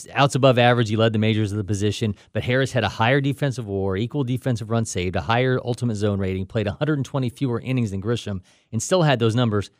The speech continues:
but he's not a finalist. And I just think that's the crazy thing. There's all these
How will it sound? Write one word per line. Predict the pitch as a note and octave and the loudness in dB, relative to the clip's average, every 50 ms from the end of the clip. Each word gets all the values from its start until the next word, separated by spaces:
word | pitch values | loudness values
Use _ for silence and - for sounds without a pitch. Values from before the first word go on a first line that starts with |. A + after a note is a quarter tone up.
| _ _ _ _ - | _ _ _ _ 0
but | C3+ C#3 | 2 2
he's | C3+ A2+ | 2 0
not | A#2+ A#2+ A#2+ A#2 A#2+ A#2+ | 0 2 2 4 4 2
a | A2+ | 2
finalist. | - - - A#2+ A#2 A2 F#2+ F2+ - - | 0 0 0 0 2 2 0 -2 -2 -2
And | B2+ | 0
I | B2 C3 | 0 0
just | B2+ C#3+ C#3 - | 0 -2 -2 -2
think | C#3 B2 G2+ | -2 0 2
that's | B2 B2 C3 - - | 2 2 2 2 -4
the | - | -10
crazy | - - - B2 B2 A2 A2+ A2 | -10 -6 -2 -2 0 0 -2 -2
thing. | - B2+ A#2 | 0 0 0
There's | A2+ G#2+ G2+ C3 | 2 2 4 4
all | C3+ C#3+ | 4 4
these | C3+ C3 A2+ - | 2 0 0 -2